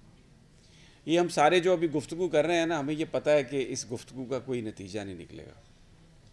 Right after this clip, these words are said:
हमारे जो डिवीजन है वो वैसी रहेगी। आप ये देखें, मैं दो मिसालें दूंगा।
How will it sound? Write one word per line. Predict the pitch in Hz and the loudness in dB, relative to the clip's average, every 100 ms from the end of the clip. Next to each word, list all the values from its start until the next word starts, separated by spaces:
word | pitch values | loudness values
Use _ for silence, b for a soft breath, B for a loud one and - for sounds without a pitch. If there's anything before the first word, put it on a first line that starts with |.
| - - | -20 -12
हमारे | 101 113 131 131 - | -6 -2 0 0 -2
जो | 113 120 120 | -6 -4 -4
डिवीजन | 104 104 127 131 131 | -4 -4 -4 -2 -2
है | 113 | -4
वो | 110 110 | -4 -6
वैसी | 95 92 104 | -6 -6 -10
रहेगी। | 85 82 78 - - - - - - B B B B B | -10 -12 -16 -20 -20 -20 -20 -20 -20 B B B B B
आप | 131 156 | 2 2
ये | 180 | 2
देखें, | 160 151 170 | 0 0 0
मैं | 170 156 - 117 | 0 -2 -6 -6
दो | 139 170 | 0 2
मिसालें | 165 156 120 127 | 2 2 2 0
दूंगा। | 107 104 110 | -4 -6 -8